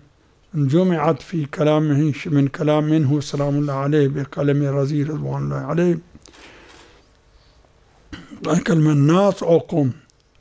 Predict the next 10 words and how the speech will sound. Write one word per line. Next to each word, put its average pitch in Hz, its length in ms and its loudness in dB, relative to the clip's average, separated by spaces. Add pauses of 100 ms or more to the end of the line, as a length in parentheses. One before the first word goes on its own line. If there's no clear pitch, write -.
(100)
عبدوا 196 680 4 (800)
قوم 180 640 0
برغبة، 175 1600 2 (220)
يعني 175 300 -4
رغبة 160 280 -6
في - 120 -16
الثواب 147 600 -4
في 151 160 -18
البر 151 600 0
وكذا، 151 460 -10